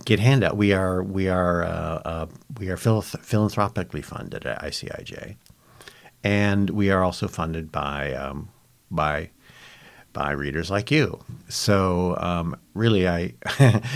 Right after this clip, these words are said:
<laughs> we've begun to sort of add these pitches into every kind of media appearances. If you can go to I C I J dot org and, and find the donate button and, and, uh,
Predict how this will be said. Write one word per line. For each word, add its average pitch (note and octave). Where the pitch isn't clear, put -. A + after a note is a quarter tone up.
<laughs> G2
we've G#2+
begun A#2
to A2
sort G#2+
of F#2+
add G#2
these F#2+
pitches A2
into F2
every F2+
kind F#2+
of F2
media A#2
appearances. E2+
If D#2
you F2
can F#2
go F#2
to E2
I E2
C F#2
I F2+
J E2+
dot F2
org E2
and, D2+
and D#2
find F#2
the F#2+
donate G2
button G#2
and, D#2+
and, D#2
uh, D#2+